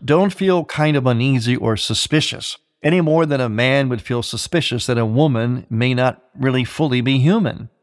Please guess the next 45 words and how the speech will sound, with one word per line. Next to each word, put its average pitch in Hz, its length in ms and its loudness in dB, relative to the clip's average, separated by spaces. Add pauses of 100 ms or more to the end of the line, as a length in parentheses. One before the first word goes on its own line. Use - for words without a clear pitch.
(240)
or 123 140 0
have 131 180 2
the 123 80 -2
same 131 300 -2
similar 151 380 0
characteristics 123 840 -2
as 110 160 0
himself, - 800 0
you 113 80 2
know, 113 360 2
flesh, 107 540 0
bones, 104 460 2
D 110 120 2
N 104 120 2
A, 107 260 2 (300)
organs, 113 460 2
and 98 100 -2
so 95 240 -4
on. 95 220 -6 (300)
So 156 400 0 (180)
think 262 180 0
of 254 120 0
it 139 120 -2
that 131 220 0
way. 95 80 -8
That 123 120 0
might 147 220 2
be 131 240 0
a 123 100 -2
very 110 180 -2
simple 117 300 -2
way 104 220 -2
to 110 160 -8
think 113 280 -4
of 110 80 0
the 104 60 -2
differences 110 460 -2
between 113 480 -2
East - 520 -2
and 98 280 0
West. 113 500 0 (220)
So 139 200 0
that's 139 200 0
not 185 240 0
so 135 300 0